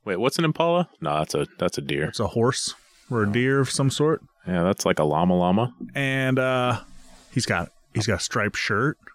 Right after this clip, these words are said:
Speaker 2: He's got a fanny pack. So it's like a anthropomorphized, uh, llama or alpaca. And, uh,
Speaker 1: He, he looks
Speaker 2: drinking, drinking a coffee. He's holding a coffee.
Speaker 1: similar to Joe Camel, except he's got a coffee mug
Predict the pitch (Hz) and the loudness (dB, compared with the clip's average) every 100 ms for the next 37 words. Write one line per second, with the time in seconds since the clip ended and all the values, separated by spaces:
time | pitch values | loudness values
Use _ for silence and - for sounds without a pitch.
0 | _ 127 98 85 - 104 107 117 - 120 | _ -6 -4 -4 -4 -2 0 -2 -2 -2
1 | 123 - 131 123 - 127 120 120 113 110 | -2 -2 -2 -2 0 -2 0 0 0 0
2 | - _ - 143 139 - 147 - _ - | -2 _ -10 -6 -4 -2 -4 -4 _ -2
3 | 147 135 131 139 120 117 123 - - 120 | 0 2 0 0 0 2 0 -2 -2 0
4 | 113 - - - 127 117 113 113 117 117 | 0 -2 -6 -4 -2 0 2 0 0 0
5 | 117 117 - 101 - 110 110 - - - | 0 0 0 -2 0 0 0 -4 -20 -20
6 | - - _ _ - 127 120 120 123 123 | -20 -20 _ _ -4 -2 0 0 0 0
7 | 123 113 _ - - - 107 120 113 117 | -2 -2 _ -18 -16 -8 0 2 4 2
8 | 123 135 135 123 _ - 135 131 147 - | 0 -2 -2 -4 _ -4 -2 0 -2 -2
9 | 120 101 - 127 - - - - 120 117 | 0 0 0 -2 -4 -10 -12 -8 -2 0
10 | 117 123 - - 101 - 123 135 - - | 2 0 -2 -2 -2 -2 -2 -2 -4 0
11 | 127 120 117 107 87 107 101 98 95 101 | 2 2 2 0 2 0 2 0 2 2
12 | 95 87 101 - 101 82 87 78 - 87 | 2 0 -2 -2 -4 -2 0 0 0 0
13 | 95 90 87 87 | 2 2 2 0